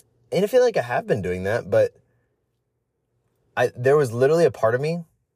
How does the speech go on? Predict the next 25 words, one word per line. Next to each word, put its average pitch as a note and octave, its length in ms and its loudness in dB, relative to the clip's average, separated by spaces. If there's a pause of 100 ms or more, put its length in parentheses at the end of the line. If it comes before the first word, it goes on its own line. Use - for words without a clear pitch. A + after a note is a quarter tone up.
(720)
I, G#2+ 220 -2
I'm A#2+ 160 -6
not B2 180 2
even C3 180 -2
joking, G2+ 280 0
there's F#2+ 160 -6
a F#2+ 60 -4
part - 320 0
of A#2+ 60 -2
me F#2+ 240 -6 (760)
that F#2+ 120 -2
would G2 140 -4
say, G#2 240 2 (120)
"Okay, A2 340 0
that's G#2+ 280 -2
easy A#2+ 300 -8
for G#2+ 180 -10
you G#2+ 160 -8
to A2 100 -8
say F#2 420 -2 (100)
when F#2 180 -10
you F#2+ 140 -6
have F2+ 420 -6 (140)
money." F2+ 420 -8 (720)
<laughs> A2 100 -6